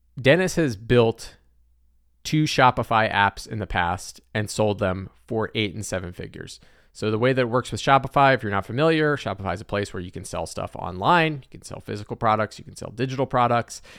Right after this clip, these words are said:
There is a thriving marketplace and app store where developers and teams create products to enhance the Shopify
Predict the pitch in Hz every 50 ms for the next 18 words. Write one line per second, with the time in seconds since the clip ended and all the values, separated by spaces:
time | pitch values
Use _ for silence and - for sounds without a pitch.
0 | - - - 110 110 107 107 104 95 101 - 104 101 98 - - - 113 127 156
1 | 175 170 160 175 165 160 156 - - 117 117 120 127 123 - 123 - - - 123
2 | 120 117 117 117 - - - - 104 104 98 98 - _ - 123 120 117 - -
3 | - - - 117 113 113 113 110 110 113 - - - - - _ - - 110 110
4 | 107 104 104 104 104 101 - 117 104 117 113 113 120 113 - 120 113 110 110 107
5 | 98 - - 107 101 95 - - 147 139 139 131 123 - - - 113 107 101 -
6 | - 120 113 117 113 113 110 - - - - - 117 107 101 95 92 101 120 117
7 | 117 117 113 107 - - - - - _ - _ _ _ _ _ - 110 107 101
8 | - - 107 101 98 - 107 - - 101 95 90 90